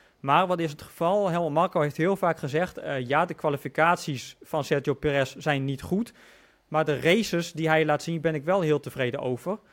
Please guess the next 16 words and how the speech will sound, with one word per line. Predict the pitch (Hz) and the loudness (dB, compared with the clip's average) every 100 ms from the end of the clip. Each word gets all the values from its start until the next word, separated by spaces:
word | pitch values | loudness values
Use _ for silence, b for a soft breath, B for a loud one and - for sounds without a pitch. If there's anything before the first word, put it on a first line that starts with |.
| b b b | b b b
Eh, | - 139 143 | -4 -2 -2
en | 135 | -2
punt | 151 131 | -2 -4
twee, | - 156 196 | 2 4 4
dat, | 185 - | 0 -2
dat | 147 - 156 | -4 -4 -6
is | 151 | -6
een | 147 | -6
verhaal | 147 143 147 | -2 2 4
dat | 139 143 | 2 0
er | |
deze | 123 147 175 | 0 0 2
week | 170 170 | 0 -2
nog | 156 | -2
bij | 139 165 | -2 -2
kwam, | - 160 196 | 0 -4 -4